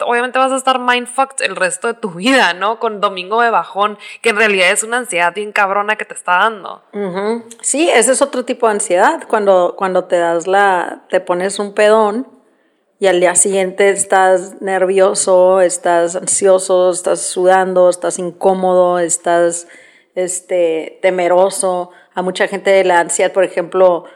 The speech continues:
Speaker 2: eh, recientemente no, me puse un, una peda y no manches, estamos en Tequila, Jalisco, <laughs> y nos pusimos una
Speaker 1: Estás
Speaker 2: peda,
Speaker 1: con mi
Speaker 2: pues,
Speaker 1: hermana,
Speaker 2: desde,
Speaker 1: ¿no, güey?
Speaker 2: ajá, ajá, desde las nueve de la mañana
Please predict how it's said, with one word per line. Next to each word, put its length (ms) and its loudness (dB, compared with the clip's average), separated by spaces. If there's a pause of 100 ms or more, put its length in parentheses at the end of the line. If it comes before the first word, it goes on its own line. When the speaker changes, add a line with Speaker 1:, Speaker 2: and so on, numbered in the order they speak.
(300)
Speaker 2:
eh, 480 4
recientemente 1160 2
no, 160 -2
me 240 -2
puse 260 -4
un, 220 -4
una 260 -2
peda 540 2 (960)
y 1200 2 (460)
no 160 -6
manches, 360 -4
estamos 320 -2
en 120 -4
Tequila, 520 -2
Jalisco, 640 -10 (440)
<laughs> 460 -20
y 160 2
nos 180 -2
pusimos 380 -6
una 120 -4
Speaker 1:
Estás 160 0
Speaker 2:
peda, 80 2
Speaker 1:
con 100 2
mi 60 2
Speaker 2:
pues, 120 2
Speaker 1:
hermana, 240 4
Speaker 2:
desde, 120 2
Speaker 1:
¿no, 200 -2
güey? 160 -8
Speaker 2:
ajá, 420 0 (100)
ajá, 320 -8 (320)
desde 260 4
las 180 2
nueve 320 2
de 60 4
la 120 -2
mañana 560 -4